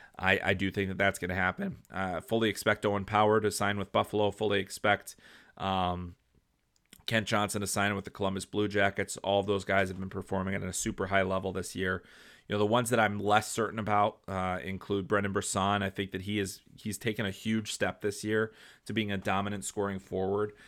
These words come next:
I think there's another step for him to get to, and I'd be very interested to see how he does with another year of school, getting stronger and bigger. But he has really taken a step.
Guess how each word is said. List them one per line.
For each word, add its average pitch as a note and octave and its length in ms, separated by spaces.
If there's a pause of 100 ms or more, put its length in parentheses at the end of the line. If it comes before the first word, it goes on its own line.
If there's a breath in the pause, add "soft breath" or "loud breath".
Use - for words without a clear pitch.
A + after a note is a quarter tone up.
(140 loud breath)
I - 120
think A2 180
there's G2 300
another G2 520
step G2 380
for F#2+ 140
him G2 200
to G2 120
get F#2 300
to, A2+ 260
and G2 100
I'd F2+ 100
be G2 120
very G2 320
interested F#2+ 400
to G2 80
see G2 240
how F#2+ 180
he F#2 140
does F#2+ 360
with F#2+ 140
another F#2 300
year F2+ 180
of F2 80
school, A2+ 400
getting F#2 260
stronger G2 460
and F#2 160
bigger. G#2 320 (380 loud breath)
But G#2 200
he A2+ 180
has F#2+ 160
really G2 220
taken G2 280
a F#2+ 40
step. - 380